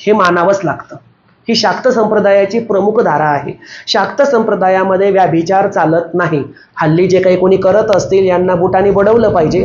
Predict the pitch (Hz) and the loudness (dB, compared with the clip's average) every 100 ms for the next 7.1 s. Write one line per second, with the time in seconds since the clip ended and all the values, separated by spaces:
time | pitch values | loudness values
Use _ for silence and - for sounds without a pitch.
0 | - 202 190 185 190 185 185 180 208 247 | -2 -2 0 0 0 0 0 0 2 2
1 | 180 - 147 143 - - - 233 254 - | 2 0 -4 -6 -8 -20 -4 0 0 -2
2 | - 185 254 247 233 226 214 190 196 170 | -4 0 2 4 4 2 2 0 0 -2
3 | 160 190 220 220 - - 226 208 196 208 | -2 -4 -4 -8 -14 -8 -2 -2 0 0
4 | 202 220 214 226 226 277 277 240 202 - | -2 -2 -2 0 0 0 0 2 0 0
5 | 160 143 - _ - 160 208 240 294 254 | -2 -4 -10 _ -8 -2 0 2 2 0
6 | 262 262 240 226 220 226 202 156 147 - | 0 2 2 2 2 0 0 -2 -4 -6